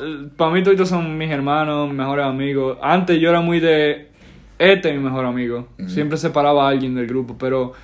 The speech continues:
Speaker 1: yo dejé de hacer eso. Como que un amigo es un amigo, simplemente no hay una etiqueta de que, o un, eh, una pirámide. Como
Speaker 2: Ok.
Speaker 1: que yo creo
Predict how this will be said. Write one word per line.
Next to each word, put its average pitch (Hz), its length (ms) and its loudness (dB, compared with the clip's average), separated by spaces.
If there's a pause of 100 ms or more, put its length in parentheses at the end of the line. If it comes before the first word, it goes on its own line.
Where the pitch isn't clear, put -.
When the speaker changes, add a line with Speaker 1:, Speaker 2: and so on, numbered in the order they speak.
(380)
Speaker 1:
yo 143 180 2
dejé 147 140 2
de 147 120 6
hacer 135 300 0
eso. 127 260 -4 (500)
Como 127 240 -4
que 123 600 0 (580)
un 143 160 0
amigo 156 260 2
es 160 60 2
un 156 80 0
amigo, 139 320 2
simplemente 127 540 -4
no 127 300 -2
hay 127 220 -2
una 127 320 -2
etiqueta 120 460 -6
de 117 140 -6
que, 113 300 -8
o 123 120 -2
un, 139 500 -2 (380)
eh, 123 480 -4
una 143 180 -2
pirámide. 143 520 2 (840)
Como 147 180 0
Speaker 2:
Ok. 139 60 -4
Speaker 1:
que 156 260 4
yo 160 220 4
creo 170 340 2